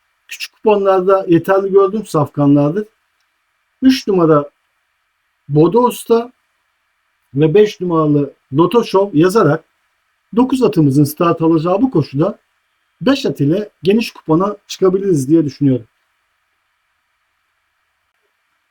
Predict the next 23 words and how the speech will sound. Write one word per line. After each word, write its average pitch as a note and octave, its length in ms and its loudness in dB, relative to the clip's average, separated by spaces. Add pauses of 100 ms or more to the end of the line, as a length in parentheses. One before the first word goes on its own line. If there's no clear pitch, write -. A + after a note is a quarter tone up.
(360)
Geçtim A3 360 0
sıradaki G#3 420 0
koşumuzu. B2+ 520 -2 (1080)
Yedinci A3 360 2
koşu A#3 240 -2
saat F#3 300 -2
beş A3 220 0
buçukta D#3+ 320 -2
başlayacak. D3+ 520 -2
İki A3 200 -4
yaşlı E3 320 0
İngilizler D3+ 540 2 (160)
bin D#3 80 -2
iki F#3 220 -4
yüz G3 160 -4
metre D#3 320 0
kum E3 200 -2
piste - 260 -2
çıkacaklar. B2 560 -8 (1700)
Ya A2+ 120 -16
ilk C4 220 2
çıktığı - 300 -4
yarışından E3 640 2